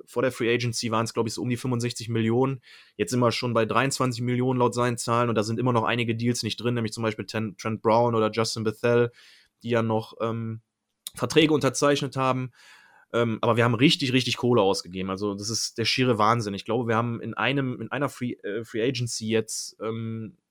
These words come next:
halb so viel Geld ausgegeben wie in den letzten paar Jahren zusammen. Es ist wirklich der Wahnsinn, was da an Geld geflossen ist in der, in den vergangenen fünf Tagen. Also echt der Wahnsinn.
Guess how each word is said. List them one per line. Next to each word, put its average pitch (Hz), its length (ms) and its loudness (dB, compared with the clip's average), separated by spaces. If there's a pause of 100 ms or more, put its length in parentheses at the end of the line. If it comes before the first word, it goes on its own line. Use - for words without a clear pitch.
(100)
halb 127 200 0
so 123 80 -4
viel 120 160 -2
Geld 117 180 6
ausgegeben 113 460 -2
wie - 20 -2
in 113 60 -4
den 110 100 -2
letzten 117 240 -4
paar 113 160 -2
Jahren 110 220 0
zusammen. 110 480 -2
Es 92 120 -4
ist 113 160 -4
wirklich - 560 -2 (200)
der 110 120 2
Wahnsinn, 113 420 2
was 104 140 -2
da 110 180 2
an 113 180 -4
Geld 117 460 0 (520)
geflossen 107 500 -2
ist - 320 -8 (240)
in 104 180 -10
der, 98 340 -2
in 104 60 -10
den 98 80 -8
vergangenen 101 460 -4
fünf 98 220 -12
Tagen. 95 380 -2
Also 92 300 -6 (960)
echt 110 200 -2
der 107 120 4
Wahnsinn. 95 580 -2